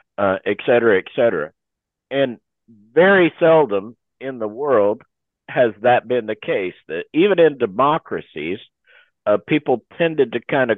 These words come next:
come from those bloodlines. And we, uh, we have some of that too, right? You know, you got the Bush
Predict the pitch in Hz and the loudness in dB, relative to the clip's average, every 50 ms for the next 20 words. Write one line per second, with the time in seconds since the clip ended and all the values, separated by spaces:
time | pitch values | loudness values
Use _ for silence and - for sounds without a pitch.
0 | - _ - - 185 165 156 147 143 131 - - 147 131 127 127 120 123 120 113 | -4 _ -8 -2 -2 -2 -2 -2 -6 -12 -8 -4 -2 -2 -2 -4 -2 -2 0 0
1 | 117 110 - 123 127 131 131 139 135 135 113 101 90 85 82 82 _ - 107 104 | 0 -4 -8 -6 -2 0 0 0 -2 -4 -4 -4 -6 -6 -10 -12 _ -12 -12 -8
2 | 113 131 151 151 151 139 - _ _ _ _ _ _ _ _ _ _ _ _ _ | -4 -2 -2 -2 -2 -4 -8 _ _ _ _ _ _ _ _ _ _ _ _ _
3 | - 131 131 135 - _ _ _ _ _ _ _ _ _ _ _ _ _ _ _ | -6 -6 -6 -6 -8 _ _ _ _ _ _ _ _ _ _ _ _ _ _ _
4 | _ _ - 254 262 262 233 170 - 226 220 208 185 151 143 127 117 - - - | _ _ -2 0 2 2 0 0 2 2 4 4 4 4 4 4 4 2 0 0
5 | - 139 131 131 123 120 117 120 135 143 - 135 139 131 131 135 139 139 131 120 | 0 2 2 2 2 2 2 4 4 2 0 -4 -4 -2 -2 -2 -2 -2 -2 -4
6 | 123 - - 127 98 90 95 104 107 | -4 -4 -8 -12 -10 -8 -8 -8 -8